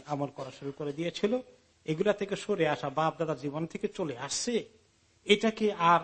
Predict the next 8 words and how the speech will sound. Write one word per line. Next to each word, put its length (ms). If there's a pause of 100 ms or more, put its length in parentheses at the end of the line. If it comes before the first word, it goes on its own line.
(140)
লঙ্ঘন 360
করা 240
খুব, 180 (520)
আহ, 220 (600)
কষ্ট 280
হতো 200
তাদের 280
কাছে। 300